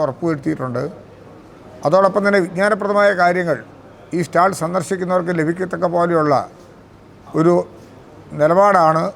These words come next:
എല്ലാ ഡിപ്പാർട്ട്മെൻറ്റുകളും സ്വീകരിക്കണമെന്നുള്ള നിർദ്ദേശവും കൊടുത്തിട്ടുള്ളത്. കാലിക പ്രസക്തമായ വിഷയങ്ങളുടെ നല്ല സെമിനാറുകൾ ഇതിനോടനുബന്ധമായി ഓർഗനൈസ് ചെയ്യപ്പെടുന്നുണ്ട്.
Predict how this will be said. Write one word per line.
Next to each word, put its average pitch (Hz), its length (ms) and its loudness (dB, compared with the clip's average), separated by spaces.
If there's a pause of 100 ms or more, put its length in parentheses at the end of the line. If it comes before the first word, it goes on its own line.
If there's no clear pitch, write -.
(120)
എല്ലാ 165 120 2 (100)
ഡിപ്പാർട്ട്മെൻറ്റുകളും 170 600 -2
സ്വീകരിക്കണമെന്നുള്ള 160 680 -4
നിർദ്ദേശവും 147 500 -2 (400)
കൊടുത്തിട്ടുള്ളത്. 131 480 -4 (800)
കാലിക 185 360 4
പ്രസക്തമായ 202 520 2
വിഷയങ്ങളുടെ 196 540 2
നല്ല 180 160 0 (100)
സെമിനാറുകൾ 185 540 0 (240)
ഇതിനോടനുബന്ധമായി 170 720 -2 (260)
ഓർഗനൈസ് 156 360 -2
ചെയ്യപ്പെടുന്നുണ്ട്. 123 500 -8